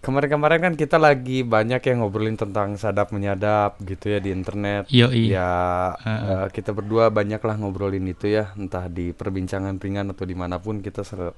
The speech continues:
Speaker 1: selalu ngobrolin itu. Bahkan
Speaker 2: Betul.
Speaker 1: kemarin juga kita, eh,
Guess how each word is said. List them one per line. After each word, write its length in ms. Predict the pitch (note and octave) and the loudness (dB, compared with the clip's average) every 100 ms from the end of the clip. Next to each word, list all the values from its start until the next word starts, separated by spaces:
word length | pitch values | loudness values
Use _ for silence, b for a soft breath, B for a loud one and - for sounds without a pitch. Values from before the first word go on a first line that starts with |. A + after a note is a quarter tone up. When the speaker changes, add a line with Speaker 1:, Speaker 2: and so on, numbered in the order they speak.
| - | -14
Speaker 1:
selalu 420 | - G#2 F#2+ F#2 | -14 -6 -4 -4
ngobrolin 460 | E2+ F2 F2 F2+ | -6 -6 -6 -6
itu. 260 | F2 - G#2+ - B B B B | -6 -6 -8 -10 B B B B
Bahkan 680 | F#2+ F#2 - B2 B2 B2 B2 | -2 -2 0 4 6 4 6
Speaker 2:
Betul. 400 | B2 A2+ - G#2+ | 6 6 2 -2
Speaker 1:
kemarin 320 | G2+ G#2 A2+ | 0 -2 -4
juga 240 | G2+ G2 G2+ | -4 -4 -4
kita, 560 | G2 G2 A#2 A2+ A2 | -6 -2 2 2 0
eh, 600 | - G2+ F#2 F#2 F2+ F2 | -4 -2 -2 -2 -2 -4